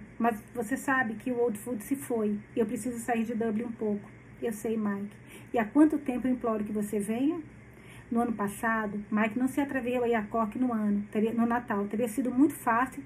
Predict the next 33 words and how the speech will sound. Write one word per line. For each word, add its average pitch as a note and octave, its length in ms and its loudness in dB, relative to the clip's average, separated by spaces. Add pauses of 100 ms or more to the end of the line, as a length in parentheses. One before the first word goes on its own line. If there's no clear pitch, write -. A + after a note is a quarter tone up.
os A3+ 100 -4
Suns A#3 240 0
vigiarem A3+ 420 2
sua A3+ 120 -2
família A#3 380 0
pra B3 120 -2
atacá-lo A#3+ 440 -2
e A#3 40 -6
prendê-lo. A3 580 0 (320)
Este A3+ 260 0
ano A#3+ 160 4
ele A#3 160 2
nem B3+ 180 8
sequer C4+ 400 -2
tem C4+ 100 0
uma C4+ 140 4
casa C4 360 -2
pra G3+ 160 -4
onde G3 140 -2
voltar. G#3 380 -4 (840)
Há A3+ 140 2
oito B3+ 260 4
meses, A3+ 640 0
os A3+ 120 -2
Suns B3 280 -2
incendiaram A#3+ 1040 4 (180)
Woodfield, A#3 720 -2 (160)
a A#3 60 -4
casa B3 380 0
de B3 80 2
infância A#3 420 0
de G#3+ 100 -2
Mike, G#3+ 560 -4